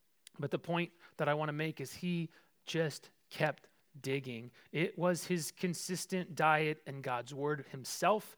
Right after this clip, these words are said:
his obedience to it, and his preaching of it to others, and living it out in front of others that eventually won over a congregation and a community, and his legacy lives on.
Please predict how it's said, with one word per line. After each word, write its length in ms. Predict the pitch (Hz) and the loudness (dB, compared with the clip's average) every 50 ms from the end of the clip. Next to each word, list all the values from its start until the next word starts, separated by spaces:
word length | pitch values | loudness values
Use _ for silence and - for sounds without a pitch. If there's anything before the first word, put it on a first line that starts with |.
| - - _ | -20 -18 _
his 160 | - 147 127 | -8 -6 -6
obedience 640 | 123 120 120 165 180 170 175 165 135 123 - - - | -6 -4 -2 -2 -2 0 0 -2 -4 -4 -6 -10 -8
to 220 | - - 208 214 220 | -4 2 6 10 10
it, 200 | 214 214 - - - - - - | 10 10 8 0 -18 -12 -4 -2
and 80 | 151 147 | -2 0
his 160 | 139 - - | -2 -2 -6
preaching 460 | - - 208 226 196 - 233 214 190 | -4 0 2 2 2 4 4 4 4
of 100 | 180 160 | 4 4
it 140 | 156 - - | 2 -2 -4
to 200 | - 160 147 - - | -6 -6 -6 -2 4
others, 640 | - 180 196 185 180 175 165 156 156 160 - - - - - - - - - _ _ _ | 8 8 10 10 8 6 4 4 2 0 -2 -6 -10 -14 -18 -18 -18 -20 -20 _ _ _
and 100 | - - | -4 0
living 440 | 139 147 165 190 220 226 240 247 226 | 4 8 12 12 12 12 12 10 10
it 100 | 208 196 | 10 12
out 340 | - 202 220 233 220 196 - | 12 12 12 12 12 12 8
in 100 | 208 196 | 4 4
front 280 | 180 - 214 214 208 208 | 4 6 6 8 8 8
of 100 | 175 160 | 8 10
others 460 | 160 170 165 160 170 170 165 139 147 | 10 10 10 8 6 2 2 4 6
that 80 | 165 | 6
eventually 640 | 170 170 156 143 214 240 226 - - 254 247 226 214 | 6 6 8 8 8 8 8 6 2 2 4 6 6
won 240 | 190 190 190 190 196 | 6 8 8 10 10
over 400 | 196 208 220 180 202 190 175 180 | 10 10 8 8 8 8 8 8
a 40 | 170 | 8
congregation 840 | - - 180 170 165 160 151 180 196 202 - - 226 214 214 196 - - - - - | 6 4 4 4 4 6 8 8 8 8 6 2 -2 0 0 -2 -4 -6 -12 -6 0
and 100 | - 160 | 2 2
a 60 | 160 143 | 2 2
community, 800 | - - 175 175 180 190 202 202 208 196 202 202 202 196 185 - - - - | 2 2 2 4 4 4 6 6 6 6 6 6 6 6 4 0 -4 -10 -4
and 100 | 190 160 | 0 0
his 160 | 170 156 143 | 0 2 6
legacy 680 | 170 175 185 208 185 208 170 - - 190 180 180 180 - - - - - | 10 12 12 12 12 8 4 2 2 0 2 2 2 0 -2 -6 -6 0
lives 320 | 180 175 165 143 139 127 | 2 2 2 2 2 2
on. 520 | 143 147 165 151 151 139 131 123 123 131 | 4 6 6 6 6 6 4 2 -2 -4